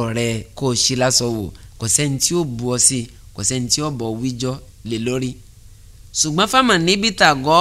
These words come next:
wara dhalika, lẹ́yìn ìyàwó rẹ tó fẹ́ nu lé, lẹ́yìn ọkọ rẹ nìkan tó láǹfààní láti ṣí ọ lásọ wò. A, tó bá tún lọ fààyè lẹ̀ fẹ́ lómi, àbí ìwọ tó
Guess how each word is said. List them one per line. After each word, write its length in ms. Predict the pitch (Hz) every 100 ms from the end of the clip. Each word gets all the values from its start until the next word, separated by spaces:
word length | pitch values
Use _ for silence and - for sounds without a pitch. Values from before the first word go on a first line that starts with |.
| 185
wara 680 | 180 147 143 165 175 143 131
dhalika, 720 | 123 143 156 160 156 165 151 123 87 - - -
lẹ́yìn 420 | - 170 254 277 220
ìyàwó 380 | 170 151 156 190 160
rẹ 120 | 139 135
tó 160 | 151 135
fẹ́ 260 | 127 135 135
nu 120 | 131
lé, 200 | 123 127 147 - - - -
lẹ́yìn 400 | 143 214 240 190
ọkọ 320 | 165 160 - 156 143
rẹ 100 | 151
nìkan 280 | 139 - 147
tó 140 | 180
láǹfààní 720 | 196 202 175 131 127 120 123 131
láti 340 | 156 165 - 123
ṣí 260 | - - 147
ọ 140 | 139 131
lásọ 460 | 135 143 139 - 135
wò. 240 | 127 123 120 117 104 90 - - - - -
A, 200 | 170 175 117 98 - -
tó 120 | -
bá 80 | 165
tún 120 | 175
lọ 100 | 156 151
fààyè 440 | - 127 127 135 151
lẹ̀ 220 | 175 143
fẹ́ 200 | - 123
lómi, 400 | 151 147 135 147 135 107 - - -
àbí 160 | 131 180
ìwọ 120 | 180
tó 120 | 147